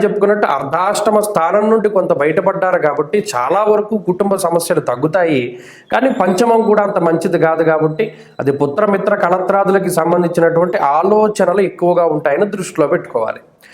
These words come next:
కాబట్టి ఇది మిశ్రమమైనటువంటి స్థితి కన్యా రాశి వారికి. ఇక మీనరాశి వారికి రవి యొక్క మార్పు చూస్తే మకర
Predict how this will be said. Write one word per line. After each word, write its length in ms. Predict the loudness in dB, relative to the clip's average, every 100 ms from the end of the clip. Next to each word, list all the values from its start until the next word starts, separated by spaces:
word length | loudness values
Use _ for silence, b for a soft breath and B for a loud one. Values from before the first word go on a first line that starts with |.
| B 0
కాబట్టి 220 | 0 2 2
ఇది 100 | 2
మిశ్రమమైనటువంటి 920 | 0 0 2 2 2 2 0 -2 -2 -4 -6
స్థితి 280 | -8 -8 -8 -2
కన్యా 240 | 0 2 2
రాశి 200 | -2 -4 -6
వారికి. 240 | -6 -10 -20 _ _ B B B -4
ఇక 100 | -2 -2 0 2
మీనరాశి 600 | 4 4 2 2 2 2
వారికి 400 | 2 0 0 0 0 -2 -6 B B B -2
రవి 180 | 0 2 2
యొక్క 220 | 2 0 0
మార్పు 380 | 0 0 -2 -4 -2
చూస్తే 340 | -2 -2 0 2 0 -2 B B B B B _ -2
మకర 240 | 0 2